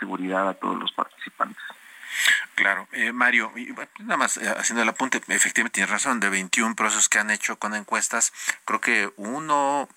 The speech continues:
Speaker 2: fue el que más o menos se puso más, más complicado internamente, pero en la mayoría creo que han salido bastante bien con respecto a las encuestas. Pero sí llama la atención que, eh, digamos, el,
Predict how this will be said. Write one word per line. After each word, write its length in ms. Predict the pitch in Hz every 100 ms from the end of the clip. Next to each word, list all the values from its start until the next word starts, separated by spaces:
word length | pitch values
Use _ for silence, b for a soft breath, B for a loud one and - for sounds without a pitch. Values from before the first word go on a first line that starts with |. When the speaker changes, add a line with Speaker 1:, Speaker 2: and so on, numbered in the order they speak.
| -
Speaker 2:
fue 260 | - 113 107
el 120 | 101
que 100 | 95
más 160 | 101 101
o 40 |
menos 140 | 107
se 80 | -
puso 300 | - 101 104
más, 340 | 95 98 - 98
más 200 | 98 -
complicado 680 | 101 - 98 107 104 101
internamente, 680 | 92 92 104 104 117 113 -
pero 220 | - 107 98
en 80 |
la 100 | 92
mayoría 400 | 92 95 123 208 - B B B B -
creo 160 | -
que 60 | 120
han 60 | 120
salido 260 | 110 113
bastante 360 | 104 - 110 101
bien 200 | 98 107
con 100 | 104
respecto 300 | - - 101
a 20 |
las 100 | 107
encuestas. 320 | 143 190 175 - B B
Pero 120 | 120
sí 60 | -
llama 160 | 180 160
la 80 |
atención 420 | 127 113 - 123 127
que, 380 | 131 117 95 -
eh, 520 | 92 90 87 87 90
digamos, 340 | 104 113 110
el, 160 | 101